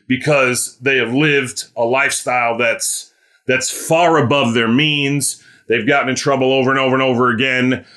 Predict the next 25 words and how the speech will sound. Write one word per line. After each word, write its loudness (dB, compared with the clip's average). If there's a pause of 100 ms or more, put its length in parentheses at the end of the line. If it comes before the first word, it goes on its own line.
(160)
and -2
th-, -4
there, 0
there's, -2
there, -4
there's -6
all 0
kinds -2
of -8
problems -2
in -4
their -2
management -4
and -10
stewardship. -2 (360)
Um, -2
you -2
know, 0 (140)
they're 0
buying 0
expensive -2
cars, 0
expensive -6
houses. -2 (240)
They're, 0